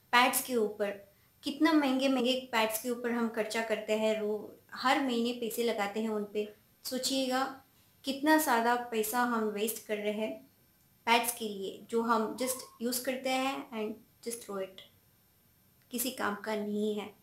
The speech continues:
पैसे तो वैसे भी जा रहे हैं। तो उसके लिए, उस reason की वजह से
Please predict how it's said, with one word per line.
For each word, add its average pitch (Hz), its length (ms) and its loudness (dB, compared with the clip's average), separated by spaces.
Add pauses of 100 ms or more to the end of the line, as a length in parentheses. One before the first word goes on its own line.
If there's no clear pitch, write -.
(340)
पैसे 226 220 -2
तो 254 140 -2 (360)
वैसे 208 240 -2
भी 208 180 -4
जा 175 120 -6
रहे 196 200 -8
हैं। 202 220 -12 (580)
तो - 320 0 (100)
उसके 320 360 0
लिए, 240 460 2
उस - 300 0 (300)
reason 233 380 2
की 247 120 0
वजह 208 240 0
से - 280 -10